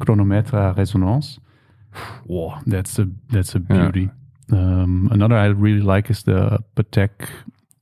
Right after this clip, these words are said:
Speaker 1: um, it's the, I studied the number, it's a six one one nine R. It's the, the Calatrava with the hobnail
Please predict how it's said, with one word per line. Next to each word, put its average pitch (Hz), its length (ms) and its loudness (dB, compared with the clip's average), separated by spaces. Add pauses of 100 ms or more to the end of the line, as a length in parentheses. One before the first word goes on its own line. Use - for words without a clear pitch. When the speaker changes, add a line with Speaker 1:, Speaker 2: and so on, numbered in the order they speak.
Speaker 1:
um, 90 920 -2
it's - 160 -4
the, 92 360 0 (380)
I 101 80 0
studied 90 380 -4
the - 80 -2
number, 90 200 -2
it's - 140 -8
a 107 40 -4
six - 300 -8
one 95 200 2
one 95 200 2
nine 95 340 2
R. 120 380 0 (560)
It's - 140 -8
the, 95 500 2
the 101 80 0
Calatrava 101 600 0
with 101 220 -2
the 90 200 0
hobnail 90 680 0